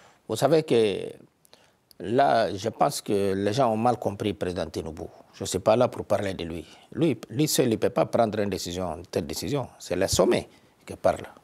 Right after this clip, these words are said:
Parce que c'est le sommet qui a donné le mandat. Nous, on a investi le président Tinubu, président en exercice de la cedeao. Mais ce n'est pas pour décider à la place des autres,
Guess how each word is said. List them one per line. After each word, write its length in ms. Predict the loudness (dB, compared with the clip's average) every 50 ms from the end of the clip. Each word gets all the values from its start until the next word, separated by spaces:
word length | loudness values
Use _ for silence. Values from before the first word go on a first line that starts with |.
| _ _
Parce 140 | -16 -16 -10
que 420 | -4 -2 0 0 2 0 -2 -2
c'est 160 | -4 -4 -4
le 160 | -4 -6 -6 -8
sommet 400 | -4 0 0 0 0 0 -4 -2
qui 120 | -4 -4
a 40 | -4
donné 260 | -2 -2 -2 0 0
le 120 | -2 -2 -4
mandat. 380 | -4 -4 -2 0 -2 -2 -2 -6 _ _ _ _ _ _ _ _ _ _ _ _ _ _ _ _ _ _ _ _ _ _ _ _ _ _ _ _ _ _
Nous, 80 | -10 -8
on 100 | -6 -4
a 80 | -4
investi 340 | -4 -2 -2 -2 0 0 -2
le 40 | -2
président 320 | -2 -4 -6 -4 -4 -6 -6
Tinubu, 420 | -8 -10 -10 -10 -8 -6 -6 -6 -6
président 400 | _ -8 -6 -2 0 0 0 0
en 80 | -2 -6
exercice 420 | -6 -6 -6 -6 -4 -2 -2 0 0
de 80 | 0
la 120 | -2 -2 -2
cedeao. 460 | 0 -2 -2 0 0 -2 -2 -4 -6 -8 -12 -20 -20 -16 -12
Mais 280 | -6 -2 0 0 0 0
ce 120 | -2 -4
n'est 60 | -2 -2
pas 100 | -2 -4
pour 180 | -2 -4 -6
décider 500 | -2 2 2 2 4 2 2 2 4 4
à 80 | 4 4
la 120 | 2 -2
place 240 | 0 2 0 0 2
des 180 | -2 -6 0 0
autres, 300 | 0 0 0 -6 -20